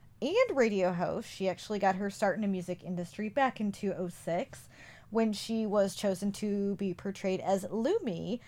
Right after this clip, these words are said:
the lead vocalist in the virtual band Genki Rockets. She actually continued with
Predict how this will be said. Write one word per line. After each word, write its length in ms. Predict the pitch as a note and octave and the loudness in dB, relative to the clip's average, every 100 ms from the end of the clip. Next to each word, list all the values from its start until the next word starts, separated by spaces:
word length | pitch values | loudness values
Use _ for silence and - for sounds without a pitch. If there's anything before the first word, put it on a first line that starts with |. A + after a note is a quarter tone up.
| - - | -18 -6
the 140 | A#3+ | -2
lead 320 | A#3 B3+ C#4 G#3+ | 0 0 -2 2
vocalist 560 | A3 B3+ B3+ G#3 - | 4 4 2 0 -2
in 120 | G#3+ G3+ | -2 -2
the 120 | G3+ | -2
virtual 440 | G#3 G3+ - G#3 | -2 -4 -2 -2
band 400 | F#3+ G3 G3 F3+ | 2 2 2 0
Genki 360 | G3+ A3 D#4 C4 | -2 -2 -2 2
Rockets. 760 | G3 F3 A3+ F4 - - - - - - - | 2 2 -2 -4 -6 -14 -14 -16 -20 -20 -20
She 160 | - A#3 | -4 -2
actually 260 | B3+ D4+ C4+ | 0 -2 -2
continued 640 | G#3+ F#3+ - F3+ G3+ A3+ | -2 -2 -2 -2 -2 -2
with 160 | G3+ | -2